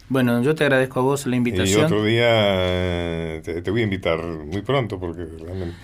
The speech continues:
Speaker 2: ¿querés
Speaker 1: Sí.
Speaker 2: anunciar alguna presentación tuya? ¿Pronto?
Speaker 1: Estamos trabajando, eh, t-, hicimos un disco que te trajimos, que se llama Frutos,
Speaker 2: Ah, gracias.
Speaker 1: que grabamos con lo-, con los tres gurises, con los dos gurises, va, los tres, me anoto yo también como
Speaker 2: ¿Tus
Speaker 1: gurí.
Speaker 2: hijos?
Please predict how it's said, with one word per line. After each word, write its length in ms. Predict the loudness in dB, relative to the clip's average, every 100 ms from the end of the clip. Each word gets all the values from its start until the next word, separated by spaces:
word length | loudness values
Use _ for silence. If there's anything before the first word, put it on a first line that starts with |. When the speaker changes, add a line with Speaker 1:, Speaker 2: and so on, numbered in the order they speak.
| -20 -14
Speaker 2:
¿querés 220 | -2 2 2
Speaker 1:
Sí. 60 |
Speaker 2:
anunciar 380 | 2 0 0 2
alguna 360 | 2 0 -2 -2
presentación 760 | -6 -6 -8 -8 -6 -6 -6
tuya? 340 | -6 -6 -4 -6
¿Pronto? 160 | -8 -2
Speaker 1:
Estamos 680 | 0 4 4 6 6 4
trabajando, 840 | 6 6 6 4 2 4 4 4 2
eh, 100 | -2
t-, 280 | -6 -12 -6
hicimos 340 | 0 2 4
un 140 | 4 4
disco 260 | 2 2
que 80 | 0
te 120 | 0
trajimos, 640 | -2 -2 0 2 4 2 2
que 100 | -2
se 140 | 0
llama 280 | 2 2 2
Frutos, 560 | 4 4 4 2 -4 -10 -12 0
Speaker 2:
Ah, 60 |
gracias. 420 | 2 2 -2 -8 -4
Speaker 1:
que 120 | 0
grabamos 400 | 2 4 4 2
con 180 | 2 2
lo-, 320 | 2 0 -2
con 160 | -2 -4
los 100 | -2
tres 160 | -2
gurises, 480 | 0 2 0 0 -2
con 120 | 0
los 80 | 0
dos 100 | 2
gurises, 300 | 2 0 0
va, 60 | -2
los 160 | -2 -2
tres, 240 | 0 0
me 140 | 0 -2
anoto 260 | -4 -4
yo 140 | -4 -4
también 240 | -2 -4
como 140 | -4
Speaker 2:
¿Tus 80 | -2
Speaker 1:
gurí. 120 | 0
Speaker 2:
hijos? 260 | -2 -4 -8